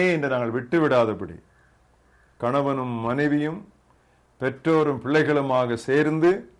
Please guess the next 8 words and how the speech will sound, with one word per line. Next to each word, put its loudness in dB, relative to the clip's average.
இந்த -4
இரு 4
காரியங்கள், 2
குடும்ப 0
நலம், 0
உடல் 0
நலம், 0
இவற்றை -2